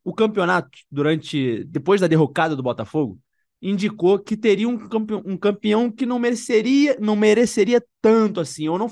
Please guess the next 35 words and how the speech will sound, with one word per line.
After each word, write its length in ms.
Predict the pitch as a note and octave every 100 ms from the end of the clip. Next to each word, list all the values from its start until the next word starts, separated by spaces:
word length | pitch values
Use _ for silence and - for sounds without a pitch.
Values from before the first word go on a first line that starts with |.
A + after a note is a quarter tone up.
| -
ou 100 | -
não 100 | F#3+
faria 300 | G3+ F#3 F#3
uma 140 | G#3+ G#3+
campanha 380 | F#3+ D#3 F#3 F3
irretocável, 640 | E3+ F3+ - D3 B2+ A#2+
né? 120 | D#3 - _
Seria 300 | - F4 A#3+
um 60 | B3
campeão 600 | B3 B3+ C4 G#3+ B3+ E4 _ _ _ _ _ _
que 160 | D#4+ D#4 - _ _ _ _
teria 240 | C#4+ B3+
passado 420 | B3 A#3+ A#3 A3
por 180 | A3 A#3+
altos 180 | A3 G#3
e 40 |
baixos 260 | G3 F#3+ F#3
em 80 | G#3+
algum 140 | G3+
momento 220 | G#3+ G3
do 60 | F#3+
campeonato. 480 | G#3 A#3 G3+ G#2 _ _ _ _ _ _ _
Só 160 | - -
que 120 | F4+
desses 400 | F#3 D#4 - F#3
altos 220 | F3 D#3+
e 40 | C#3+
baixos, 300 | D3 E3 -
se 80 | F3
você 180 | D#3+
pegar 300 | - G#3 D3
os 120 | C#3 C#3
altos 200 | C3+ B2+
e 40 |
baixos 460 | A2+ B2 A#2 -